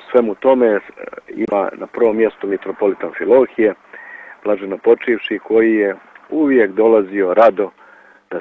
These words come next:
služi i da obilazi narod, da pomaže narodu Skadru i Vraki i ne zaboravlja, nego da ih okuplja, kako je on govorio, i u Argentini, i u Skadru, u Albaniji, da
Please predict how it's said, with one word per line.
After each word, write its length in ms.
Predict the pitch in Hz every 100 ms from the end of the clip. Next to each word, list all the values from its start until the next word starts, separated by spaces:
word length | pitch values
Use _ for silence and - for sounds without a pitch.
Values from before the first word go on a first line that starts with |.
| -
služi 600 | 113 131 113 101 104 95 - _ _
i 120 | - 160
da 300 | 127 120 104 _ _ _ -
obilazi 640 | 104 131 160 143 131 135
narod, 500 | 131 131 131 123 104 _ _ _ _ _
da 120 | - 101
pomaže 600 | 131 139 135 127 123 123
narodu 500 | 123 123 120 113 117
Skadru 460 | - 123 107 110
i 80 | 110
Vraki 440 | 107 120 - - 101 _ - _ _ _
i 80 | 104
ne 140 | 104
zaboravlja, 680 | 92 95 107 123 113 113 104 _ _ _ - -
nego 200 | 104 107
da 80 | 98
ih 180 | 95 -
okuplja, 560 | 110 - 110 - 107 95 _ _ - - -
kako 360 | - 92 101
je 80 | 101
on 120 | 107
govorio, 540 | 101 92 98 110 104 90 _ _ _ _ _ _ _
i 120 | 107
u 100 | 98
Argentini, 640 | 95 95 95 - 113 139 131
i 200 | 110 101
u 100 | 95
Skadru, 460 | - 120 123 113
u 120 | 107 101
Albaniji, 480 | 123 127 120 110
da 120 | 101